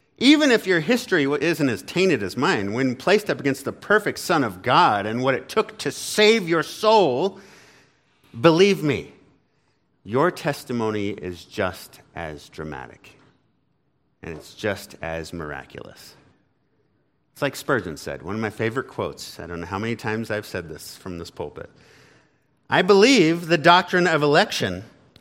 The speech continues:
because I'm quite certain that if God hadn't chosen me, I should never have chosen him. And I am sure that he chose me before I was born, or else he would never would have chosen me afterwards."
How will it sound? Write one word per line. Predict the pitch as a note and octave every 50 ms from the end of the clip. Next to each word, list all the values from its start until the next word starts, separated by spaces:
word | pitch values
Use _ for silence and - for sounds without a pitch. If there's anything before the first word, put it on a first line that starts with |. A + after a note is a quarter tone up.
| _ - G#2+
because | C#3+ D3 - F3+ D#3+ D#3+
I'm | E3+ D#3+ D3
quite | - - - G3 A3 C#4 C4+ G3
certain | - - - G#3 A3 A3 C3+ - A#2+
that | A2+ A2 A2+ B2+ -
if | C3 A#2+ - -
God | D#3 E3+ G#3+ A#3+ G#3+
hadn't | G3 G#3 G3 G3 D#3 C#3
chosen | - - F3 D#3+ B2 C3+ C3 D3+
me, | F3+ F3+ E3+ D3+
I | A2+ E3 F#3
should | F#3 - - F#3+
never | E3+ F#3 F#3 G3 A#3 B3+ B3+ G3+
have | D#3+ D3 A#2+ -
chosen | - - C3+ A2+ G#2 F#2 F2+ D#2+
him. | - - F2 - - _ _ _ - - - - - - - - - -
And | F3+ G3+
I | A3
am | A#3 A#3+ A3
sure | - - - C4+ D4+ D#4+ D#4+
that | C4 A3+ F3+ D3+
he | F3 E3
chose | E3 - F#3+ F3 E3 D#3 -
me | E3 D3+
before | C#3+ C#3 - - F3 E3
I | D#3 C#3+
was | C3 B2+ A#2
born, | - - G#3+ A#3 G3+ E3 D#3+ -
or | D3+ E3+ F#3
else | G3 F#3+ -
he | - A3 A3+
would | G#3+ G3
never | F#3+ G#3 B3+ C#4 C#4+ C4
would | G3+ E3+ C#3
have | B2+ A#2+
chosen | - - C#3 A#2+ G#2+ A#2 A2
me | G2 F#2 F2+
afterwards." | G2 B2+ F#3 - - - A2 G2+ B2+ E3 - -